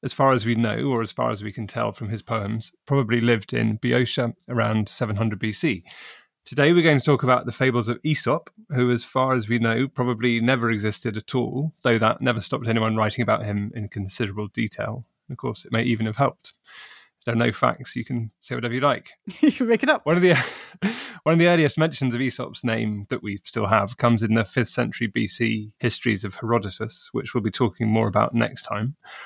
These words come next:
Speaker 1: But just for now, he, he mentions Aesop in passing, referring to him as Aesop the Fabulist, as if everyone would already know or should already know who that was. And according to Herodotus, Aesop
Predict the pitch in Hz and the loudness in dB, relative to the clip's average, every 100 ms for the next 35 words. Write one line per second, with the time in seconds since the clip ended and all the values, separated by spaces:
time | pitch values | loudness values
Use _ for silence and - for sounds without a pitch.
0 | - _ - 147 277 - _ 143 - 139 | -20 _ -10 -4 -4 -6 _ -8 -2 2
1 | 139 123 139 139 131 113 135 170 - 131 | 4 6 6 4 2 0 2 2 0 0
2 | 151 139 131 127 120 - 170 156 - 110 | 0 0 -2 -2 -4 2 2 2 0 -4
3 | 143 - 123 143 135 120 107 113 120 117 | -6 -8 -4 2 2 2 0 2 2 2
4 | - 120 - 117 - - - - 123 110 | 0 -4 0 -2 -2 -10 -8 2 2 4
5 | 110 101 - - - 107 107 110 104 107 | 0 0 -6 -12 -10 -4 -2 0 0 0
6 | 107 104 104 98 _ _ 113 107 101 101 | 2 2 0 -4 _ _ -4 -2 0 2
7 | 101 98 101 98 - 107 110 101 101 104 | 2 2 0 -2 -4 -2 -2 -2 0 0
8 | 98 104 110 113 98 92 104 - - - | 0 0 0 0 0 -2 -8 -14 -20 -20
9 | - _ - 113 - 165 131 110 110 113 | -20 _ -2 0 4 4 4 4 4 4
10 | 98 117 - 131 117 127 | 2 -4 -2 -4 -2 -4